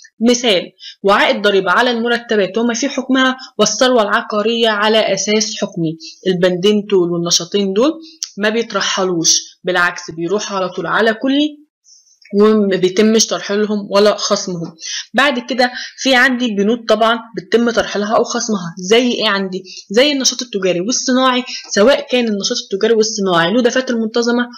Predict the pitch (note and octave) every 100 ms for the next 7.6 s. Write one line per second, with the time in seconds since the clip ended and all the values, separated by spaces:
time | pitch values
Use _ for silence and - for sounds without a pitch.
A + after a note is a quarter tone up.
0 | _ G#3 A#3+ A#3 F#3 - - - - -
1 | - - C#4+ C#4+ - C#4+ C4 A3+ G#3+ C4+
2 | B3+ A#3 C4+ C4+ C4 A#3+ A#3 D4 - -
3 | G#3 B3+ A#3+ G3 E3 - - - - -
4 | G3 B3 D4+ C#4 G3+ G3+ B3 A#3+ B3 A#3
5 | A#3+ A3+ G#3+ A#3+ B3+ G#3+ G3+ G#3 A3 A#3
6 | A#3+ - - G3 F#3 - - - G3 A#3+
7 | - C#4+ A#3 G#3+ B3